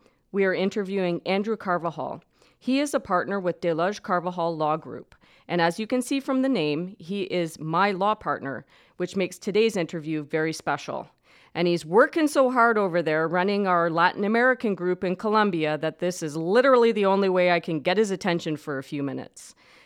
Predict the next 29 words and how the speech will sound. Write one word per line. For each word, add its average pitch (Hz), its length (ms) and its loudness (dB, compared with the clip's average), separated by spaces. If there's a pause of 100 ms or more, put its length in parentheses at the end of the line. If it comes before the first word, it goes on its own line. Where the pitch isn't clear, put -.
(300)
He 254 140 2
is 247 120 4
the 180 120 0
head 233 220 2
of 233 100 0
economic 190 580 0
immigration 170 560 -4
at 160 200 -4
the 160 40 -8
firm, 202 360 -4
and 170 120 -2
today 208 380 -4
he 208 240 -4
is 165 140 -4
going 180 260 -2
to 175 100 -18
be 147 140 -10
talking 196 440 -4
to 151 180 -8
us 135 180 -6
about 156 300 -6
the 156 80 -6
many 190 400 0
changes 180 520 -4
which 151 180 -10
have 151 140 -8
recently 160 440 -8
been 151 200 -6
introduced 165 680 -6